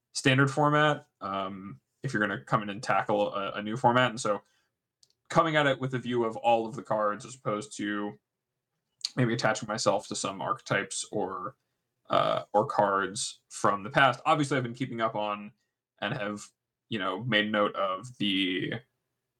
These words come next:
solutions to certain problems, right? Things like, um, you know, destroy evil, pushing Sheoldred out of the format for a brief window, um, or, like, Wandering Mind becoming,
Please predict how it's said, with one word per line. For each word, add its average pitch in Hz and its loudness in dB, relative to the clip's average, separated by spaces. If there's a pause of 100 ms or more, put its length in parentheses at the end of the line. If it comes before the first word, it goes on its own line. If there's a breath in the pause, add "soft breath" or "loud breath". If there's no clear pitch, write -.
(480)
solutions 135 6
to 120 -4
certain 117 0
problems, 117 2
right? 107 -2
Things 113 -8
like, 104 -2
um, 98 -2 (760)
you 92 -6
know, 90 -2 (100)
destroy 127 4
evil, 107 -4
pushing 113 -6
Sheoldred 117 0
out 104 2
of 104 -8
the - -10
format 104 -2
for 101 -4
a 104 -4
brief 104 -6
window, 95 -8 (340)
um, - -2
or, 85 2
like, 95 2
Wandering 117 4
Mind 101 -2
becoming, 101 -6